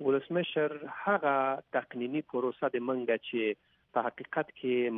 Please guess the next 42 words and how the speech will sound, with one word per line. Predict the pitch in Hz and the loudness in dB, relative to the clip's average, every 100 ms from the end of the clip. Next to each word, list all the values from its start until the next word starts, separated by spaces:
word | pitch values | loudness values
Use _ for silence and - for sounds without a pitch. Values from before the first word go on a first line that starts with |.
| 117 | -2
مقننه | - 123 117 135 214 - | -2 -2 0 2 2 2
قوه | 123 120 110 107 101 | 2 4 4 2 0
د | 110 107 - 120 | -4 -4 -6 0
قانون | 110 120 120 110 107 | 0 0 -2 -4 -2
د | 107 104 - | -2 0 -2
تصویب، | - - 120 120 117 - | -4 -4 2 2 2 0
تعدیل | 101 101 117 110 110 | -2 -2 -4 -2 0
یا | 104 104 | 2 4
د | 113 | 4
لغوي | 117 117 113 | 4 2 0
یا | 110 107 | 0 0
د | 101 160 | -2 -2
هر | 160 - | -4 -2
شي | 117 | -4
لپاره | - 120 113 107 _ - - _ - | 2 2 4 0 _ -20 -20 _ 0
د | 113 | 0
اساسي | 110 104 - 113 | 0 -6 0 2
قانون | 113 117 | 2 0
د | 113 107 | 2 4
یو | 104 | 2
اتیایمې | - 113 127 117 | 2 0 0 -2
مادې | 107 120 - | -2 -2 -4
پر | 107 107 | -4 -4
بنسټ | 101 - - 135 | 0 -2 0 0
رامنځته | 120 113 120 - | 0 -2 -6 -2
شوې | 117 113 | 0 2
ده، | 113 - _ - _ - | 0 -2 _ -20 _ -2
د | 131 | 2
ده | 175 175 - | 6 6 6
په | 147 139 135 | 2 2 0
چارو | - 135 135 - | 0 0 0 -2
کې، | 135 127 - - 110 104 | -2 -2 -2 -2 -2 0
مداخله | 110 110 - 107 101 | 4 4 2 -2 -2
کړې | - - 95 | -4 -12 -8
ده. | 92 _ - - - - | -8 _ -20 -20 -16 2
موږ | 185 196 180 | 2 2 -2
ته، | 170 170 160 139 123 - | 0 0 -2 -2 -4 -4
کره | 135 180 180 | -2 0 0
شمیر | - 135 139 135 127 | -2 -2 2 2 2
د | 123 | -2
دې | 139 139 - | -2 -2 -2
قوانینو | 110 110 127 120 | -2 0 -2 -4